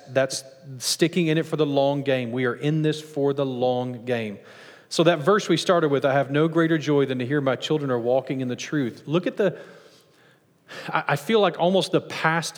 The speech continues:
tenseness of this. That this is someone hearing that what they've done has mattered.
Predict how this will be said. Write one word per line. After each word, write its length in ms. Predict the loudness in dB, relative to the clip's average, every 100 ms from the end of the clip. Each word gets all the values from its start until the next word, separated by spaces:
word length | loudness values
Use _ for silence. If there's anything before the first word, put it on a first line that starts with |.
| -14
tenseness 720 | -4 -4 -2 -4 -4 -4 -4 -4
of 340 | -4 -4 -4
this. 440 | -6 -6 -10 -12 -18 -20 _ _ _ _ _ _ _ _
That 160 | 0
this 200 | 0 0
is 100 | -2
someone 400 | 0 2 2 2
hearing 720 | 0 -4 0 2 2 0 -4 -8 -16 _ _ _ _ _ 0
that 120 | 2
what 280 | 2 4 2
they've 280 | 2 0
done 460 | 2 2 2 0 -4 -8
has 800 | -12 -8 0 2 4 0 -2 -10 -14 _
mattered. 640 | -2 0 2 0 -4 -10